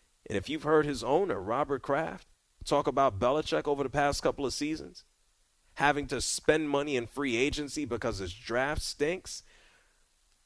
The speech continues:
I, I also believe that Robert Kraft is ready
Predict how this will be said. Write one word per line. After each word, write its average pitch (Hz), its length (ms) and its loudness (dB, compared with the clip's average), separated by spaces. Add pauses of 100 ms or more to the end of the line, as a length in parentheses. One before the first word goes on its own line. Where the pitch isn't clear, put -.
(540)
I, 113 240 0
I 131 120 0
also 135 400 2
believe 101 340 -2
that 95 180 -2
Robert 113 320 2
Kraft 117 400 -2
is 92 220 -6
ready 104 400 0